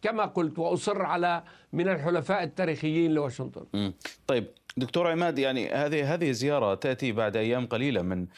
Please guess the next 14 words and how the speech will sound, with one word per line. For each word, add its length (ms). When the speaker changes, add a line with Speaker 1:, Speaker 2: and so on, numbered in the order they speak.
Speaker 2:
من 180
وصف 340
الرئيس 340
ترامب 360
لعلاقة، 500
آه، 480
لع-، 200
للعلاقة 520
الأمريكية 520
السعودية 380
بأنها 300
علاقة 360
غير 320
منصفة 560